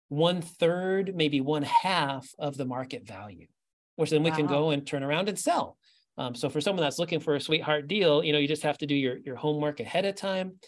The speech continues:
Speaker 1: S-, realize some properties are far, far more competitive than others. You know, if you're bidding against someone that owns the neighboring property, they're probably gonna be willing to pay a lot more for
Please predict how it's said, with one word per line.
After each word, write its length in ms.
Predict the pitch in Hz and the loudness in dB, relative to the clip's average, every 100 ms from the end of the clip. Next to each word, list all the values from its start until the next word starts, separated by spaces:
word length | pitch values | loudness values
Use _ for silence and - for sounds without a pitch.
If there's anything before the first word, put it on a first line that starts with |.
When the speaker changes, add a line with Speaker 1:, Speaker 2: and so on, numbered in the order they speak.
| - _ - | -20 _ -16
Speaker 1:
S-, 160 | - - | -14 -6
realize 640 | 160 165 180 165 156 - | 0 2 6 6 4 0
some 320 | - 170 180 | 0 0 0
properties 720 | 180 160 151 170 196 185 185 | -2 0 0 0 -4 -2 0
are 140 | 151 117 | 0 -2
far, 580 | - - 151 156 170 165 | -6 0 2 4 4 2
far 400 | - 143 151 156 | -2 0 2 0
more 300 | 135 135 147 | -2 -2 -4
competitive 680 | 143 131 143 139 127 117 | -6 -6 -4 -4 -4 -8
than 160 | - - | -12 -4
others. 540 | 185 190 190 185 170 - _ _ - | 0 0 0 -4 -10 -16 _ _ 0
You 80 | |
know, 80 | 151 | 2
if 120 | 143 | 2
you're 100 | 139 | 0
bidding 420 | 127 123 170 185 175 | -4 0 2 2 2
against 380 | 156 151 143 | 2 2 0
someone 420 | - 151 151 147 135 | -4 -2 0 0 0
that 300 | 127 127 - | -2 -4 -6
owns 280 | 156 156 143 | -2 -2 -2
the 100 | 131 | -4
neighboring 540 | 123 165 175 180 180 | 2 2 2 -4 -6
property, 680 | 175 175 175 190 190 185 185 - - | -2 0 0 -2 -8 -8 -10 -14 -6
they're 80 | 208 | -2
probably 260 | 269 285 | 2 4
gonna 160 | 226 185 | 4 4
be 80 | 175 | 2
willing 260 | 165 165 | 2 2
to 80 | 151 | 2
pay 200 | 143 151 | -2 0
a 100 | 143 | 2
lot 240 | 139 131 143 | 2 -2 -4
more 220 | 131 131 | -8 -8
for 380 | - 143 135 | -6 -6 -6